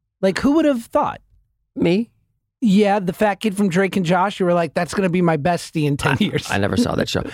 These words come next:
Speaker 2: But if you would have told me that the fat kid from Drake and Josh is gonna be my bestie,
Speaker 1: <laughs>
Speaker 2: see, it all goes back to that.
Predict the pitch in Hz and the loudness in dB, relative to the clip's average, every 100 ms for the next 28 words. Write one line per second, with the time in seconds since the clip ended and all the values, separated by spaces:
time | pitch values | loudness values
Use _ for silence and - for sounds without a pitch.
0 | - 196 - - - 349 277 254 196 - | -2 2 2 -2 0 2 4 4 2 2
1 | 208 202 147 107 120 113 123 123 120 160 | 0 0 0 0 -2 -4 -6 -4 -2 -2
2 | 160 156 139 127 135 120 135 135 - 170 | -2 -2 -2 -2 -2 2 2 2 2 4
3 | - - 320 311 294 302 294 302 285 262 | 6 6 6 6 4 2 2 2 2 2
4 | 254 262 247 202 240 - 175 214 - 170 | 2 2 0 0 -2 -2 -2 -2 0 0
5 | 185 196 202 185 214 214 214 | 2 0 -2 -2 -2 -2 -4